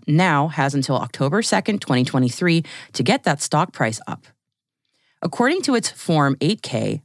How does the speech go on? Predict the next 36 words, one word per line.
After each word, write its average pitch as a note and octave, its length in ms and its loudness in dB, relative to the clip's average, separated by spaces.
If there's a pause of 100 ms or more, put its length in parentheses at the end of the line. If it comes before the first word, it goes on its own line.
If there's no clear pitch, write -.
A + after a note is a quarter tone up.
a D3 60 0
form D3 360 2
that C3 140 0
Astra C#3+ 320 -2
filed C#3 360 0
earlier G3+ 280 2
this E3 220 0
week C#3 240 0
with B2+ 80 -4
the A#2+ 80 -4
Securities C3 460 0
and C#3 100 4
Exchange F#3+ 380 0
Commission, B2 360 2
or G#2+ 120 0
the G2 120 -2
S G2 160 -4
E F#2 60 -2
C, B3+ 320 -2 (680)
Astra G#3+ 440 2
may, D3+ 220 4
quote, C#3+ 340 0 (120)
"cure G3 220 0
the G#3+ 80 0
deficiency G#3 800 0
during C#3+ 300 4
the B2+ 80 2
second G3 360 0
compliance F#3+ 480 0
period F#3 440 0
by A#2 140 2
effecting F3+ 680 0
a A#2+ 80 0
reverse A#2 400 0
stock A2+ 280 -2
split." - 300 -8